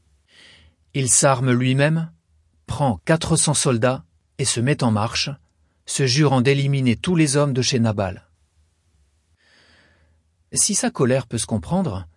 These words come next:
la manière dont il l'exprime n'est pas bonne. La Bible dit, « La colère de l'homme n'accomplit pas la justice de Dieu. » Jacques un, verset vingt. Comment Abigail va-t-elle sauver sa maisonnée ?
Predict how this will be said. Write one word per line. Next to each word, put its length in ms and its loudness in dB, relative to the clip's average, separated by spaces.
la 140 2
manière 360 4
dont 120 0
il 240 0
l'exprime 520 0
n'est 140 2
pas 200 -4
bonne. 440 -6
La 100 2
Bible 340 0
dit, « 300 -4
La 120 0
colère 540 4
de 80 0
l'homme 500 2
n'accomplit 600 -2
pas 200 0
la 140 0
justice 520 -6
de 160 -2
Dieu. » 300 -10
Jacques 440 -2
un, 160 -4
verset 320 -4
vingt. 240 -8
Comment 260 4
Abigail 640 2
va-t-elle 480 -2
sauver 440 -2
sa 240 -4
maisonnée ? 540 -6